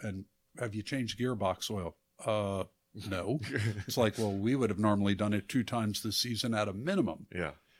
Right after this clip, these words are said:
Speaker 1: And so we try to also educate them at the same time and tell them why the fluids need to be changed, the temperatures they reach, why the fluid matters at temperature more than it does at interval.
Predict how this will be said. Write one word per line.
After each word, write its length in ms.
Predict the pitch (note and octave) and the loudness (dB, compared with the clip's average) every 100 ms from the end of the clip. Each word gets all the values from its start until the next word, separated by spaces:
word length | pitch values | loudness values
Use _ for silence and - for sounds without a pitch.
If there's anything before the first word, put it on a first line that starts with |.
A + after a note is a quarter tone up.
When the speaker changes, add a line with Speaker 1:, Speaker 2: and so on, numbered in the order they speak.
| _ | _
Speaker 1:
And 300 | - G#2+ G2 | -4 -2 -2
so 160 | - B2+ | -2 0
we 140 | A2 | 0
try 200 | G#2 D3+ | 2 2
to 80 | A#2+ | 2
also 340 | A#2 C3 - A2 | 4 2 0 -4
educate 520 | C#3 A2+ A2 A2+ G2 | -4 -4 -4 -4 -4
them 160 | G2+ | -6
at 140 | G2 - | -6 -8
the 60 | |
same 300 | G#2+ A2 G#2 | -8 -6 -6
time 380 | F#2+ D3 C#3 C3 - - - _ _ | -4 -4 -2 -4 -8 -20 -20 _ _
and 520 | A#2 G#2+ G2+ F#2+ F2+ - _ _ | -4 -2 -2 -4 -8 -14 _ _
tell 200 | C#3+ A#2+ | 0 2
them 300 | G#2+ G#2 G2 - | 2 -2 -6 -8
why 240 | A#2 G#2+ G2+ | 0 2 2
the 100 | F#2+ | -4
fluids 460 | - G#2 F#2+ - | -6 -4 -4 -4
need 180 | A2 G2 | -4 -4
to 60 | F#2 | -6
be 100 | G2 | -8
changed, 460 | - G#2 F#2+ - | -4 -4 -4 -6
the 80 | G2+ | -10
temperatures 640 | - A#2+ - - A2 G2 | -6 -6 -6 -6 -4 -4
they 160 | G2 G2 | -4 -4
reach, 500 | F#2 F#2+ G2 - - _ - - | -4 -6 -6 -10 -10 _ -20 -16
why 300 | - G#2 G#2+ | -4 0 0
the 140 | G#2+ G2+ | -2 -4
fluid 420 | - A#2 A2 F#2 | -4 -2 0 0
matters 460 | G#2+ G#2 G#2 G2 - | 0 0 -2 -4 -6
at 120 | - | -4
temperature 460 | - A#2 - - | -6 -6 -8 -4
more 220 | G2+ G#2 G2+ | -4 -4 -4
than 180 | G#2 | -4
it 100 | G2 | -4
does 300 | G#2 G#2 G2 | -4 -4 -2
at 140 | G#2 G2 D3 | -6 -6 -4
interval. 420 | C3+ A2+ - | -2 -4 -4